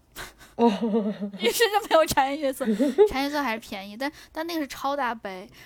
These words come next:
Speaker 2: 然后又是泰奶，我喝一整杯超多冰，他就使劲给你不要钱的放冰，哇，好快乐，好快乐，四十五泰铢。<gasps> 我每次都要的是半糖超多冰，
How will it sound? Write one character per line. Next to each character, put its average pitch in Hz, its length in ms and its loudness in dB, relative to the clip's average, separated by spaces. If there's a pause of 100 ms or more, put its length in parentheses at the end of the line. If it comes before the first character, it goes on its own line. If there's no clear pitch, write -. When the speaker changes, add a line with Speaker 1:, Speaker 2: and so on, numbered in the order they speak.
Speaker 2:
然 233 120 -8
后 277 80 0
又 269 120 0
是 262 60 -8
泰 247 240 -10
奶， 220 260 -12
我 220 80 -6
喝 262 180 -4
一 269 180 -10
整 208 180 -2
杯 233 100 -6
超 240 360 -8
多 233 200 -6
冰， 196 280 -16 (360)
他 - 100 -10
就 330 80 -4
使 - 180 -8
劲 294 120 -8
给 294 80 -8
你 262 100 -6
不 254 100 -10
要 269 140 -6
钱 240 160 -10
的 226 80 -10
放 220 240 -10
冰， 214 240 -14 (520)
哇， 262 100 -12
好 240 400 -4
快 277 180 -6
乐， 254 100 -2
好 220 160 -6
快 247 160 -10
乐， 220 140 -8
四 240 180 -6
十 233 160 -10
五 214 160 -10
泰 202 240 -12
铢。 202 360 -20 (500)
<gasps> 339 580 -20
我 294 80 -8
每 294 140 -2
次 277 100 -10
都 262 160 -8
要 262 160 -8
的 214 160 -12
是 220 380 -14 (320)
半 254 220 -6
糖 185 420 -18 (180)
超 - 280 -10
多 226 180 -10
冰， 202 200 -14